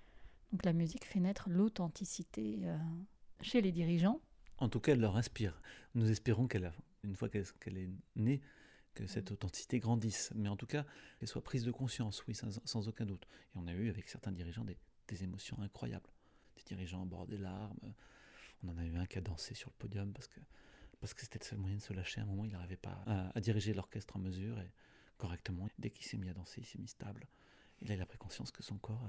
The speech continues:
Speaker 2: avait un, une importance. Ce qui a, a priori, quelque chose d'un peu loin. Et pourtant, ben, ça lui donne, ça lui donnait cette stabilité. Et, euh, voilà, authenticité, oui, sans aucun doute, oui. Euh, et sortir de la,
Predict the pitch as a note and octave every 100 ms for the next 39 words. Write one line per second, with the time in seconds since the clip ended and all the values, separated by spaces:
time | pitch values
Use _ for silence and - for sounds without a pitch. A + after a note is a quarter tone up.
0 | G2+ G2 F#2+ G2 - - - A2 G#2 -
1 | - - - - _ _ _ - - -
2 | - - F#2 - - - - - - -
3 | F#2 E2+ G#2+ - - - G#2 - G2+ -
4 | F2+ F2+ F2+ - - - F2+ A2+ C#3 -
5 | - - D3 D3 C#3+ - - - - -
6 | - - A2+ F#2+ G2+ G#2+ F4+ - G#2+ G2
7 | F#2+ G2 - - - G2 G2 - - -
8 | - - - - - - A#2 G#2+ G#2 G#2
9 | G#2+ - A#2+ A#2+ - C#3+ D#3 - - C3+
10 | A2+ G#2+ - A2 A#2 A2 G#2 - - -
11 | - - - - - - G#2+ G2 F#2 F#2
12 | F2+ F2+ F#2 - - - A#2+ A2+ A#2 -
13 | C#3 A2 G#2+ G#2+